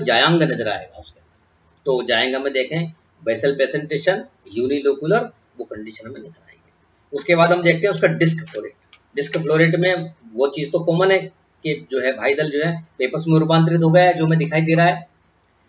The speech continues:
उसके बाद हम देखते हैं, उसके बाद दलों में petals, number of petals पांच है, gamopetalous है, वो हमें दिखाई दे रहे हैं। उसके बाद stamens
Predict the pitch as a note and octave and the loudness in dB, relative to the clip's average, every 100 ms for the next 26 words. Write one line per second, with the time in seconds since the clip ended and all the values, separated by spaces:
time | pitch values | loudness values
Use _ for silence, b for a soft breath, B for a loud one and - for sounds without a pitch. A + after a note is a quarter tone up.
0 | - C#3+ - D#3 C#3+ C#3 C#3 C3+ - D#3 | -12 -6 0 2 2 0 0 0 0 -4
1 | D#3+ D3 C3 B2+ - _ _ _ - C3 | -2 -2 0 0 -2 _ _ _ -4 -2
2 | D3 C#3+ - C3 D3+ - - B2 A2+ C3 | 0 -2 0 0 0 -2 -10 -10 -6 0
3 | C#3 C3+ B2+ C#3+ - - C3+ D3+ E3+ - | 0 0 -4 -4 -4 -6 -2 0 -2 -6
4 | _ - - - A#2+ C3 C#3+ C#3 D#3 D#3+ | _ -16 -16 -10 -4 -4 -2 -2 0 0
5 | D#3 C#3 C#3 B2+ C3+ C#3 D3 E3 E3+ - | -2 -4 -4 -6 -6 -4 -4 -4 -8 -14
6 | _ - D#3+ G3 E3 E3+ E3 E3 G3 F#3+ | _ -12 -2 2 4 4 2 -2 0 2
7 | A3+ A3 | 2 -2